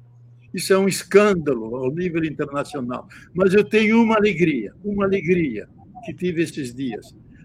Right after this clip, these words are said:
que se nas nossas instituições, se nenhum processo da C P I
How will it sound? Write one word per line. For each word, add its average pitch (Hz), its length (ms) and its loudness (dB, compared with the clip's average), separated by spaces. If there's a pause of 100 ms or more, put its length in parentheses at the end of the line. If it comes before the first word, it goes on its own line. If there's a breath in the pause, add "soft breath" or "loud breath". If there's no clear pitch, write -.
(120)
que 175 100 -8
se 170 200 -2
nas 160 280 0
nossas 185 480 0
instituições, 151 840 -6 (1160 soft breath)
se - 200 -6
nenhum 202 340 0
processo 190 680 2
da 165 140 -2
C 185 200 -2
P - 200 -6
I 180 340 -2